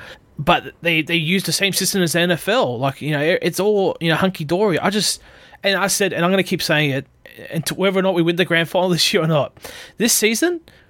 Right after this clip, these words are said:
we will set up for disaster. We had the Ryan Madison, you know, we had to make a decision within a day, whether or not you're taking the fine or the suspension, you know, on your Mad Monday. You know, we had players injured. Like, we, we're not gonna have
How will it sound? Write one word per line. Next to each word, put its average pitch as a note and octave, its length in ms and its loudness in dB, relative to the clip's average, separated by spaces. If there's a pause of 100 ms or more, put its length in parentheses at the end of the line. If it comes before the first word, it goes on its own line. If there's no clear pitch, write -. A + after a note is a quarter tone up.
(120)
we E3+ 120 0
will D#3+ 120 2
set G#3+ 240 0
up G3 100 0
for - 80 -2
disaster. C#3+ 600 -2 (440)
We D3 120 0
had D3 100 0
the C#3+ 100 -6
Ryan A#3 260 2
Madison, B3 520 0 (240)
you D3 60 -2
know, E3+ 120 2
we F3 200 2
had G3 120 2
to A#3 60 2
make A3+ 160 0
a - 20 -10
decision G#3+ 380 2
within G3 240 2
a E3+ 60 2
day, G#3+ 380 0
whether D#3+ 360 0
or E3+ 60 4
not E3+ 100 2
you're D3+ 80 -2
taking F3 240 0
the D3 80 0
fine F3+ 380 2
or D#3+ 120 2
the C#3+ 120 0
suspension, F#3+ 640 -2 (320)
you D3 80 -6
know, E3+ 120 2
on F#3 180 2
your E3+ 80 4
Mad E3+ 200 0
Monday. F#3 440 0 (420)
You - 80 -8
know, D3 140 0
we D3 100 0
had C#3+ 140 -4
players A3 380 0
injured. G3+ 340 0
Like, F3+ 160 0
we, G3 100 2
we're A#3 220 0
not C#4+ 100 0
gonna C#4+ 200 2
have F#3+ 380 2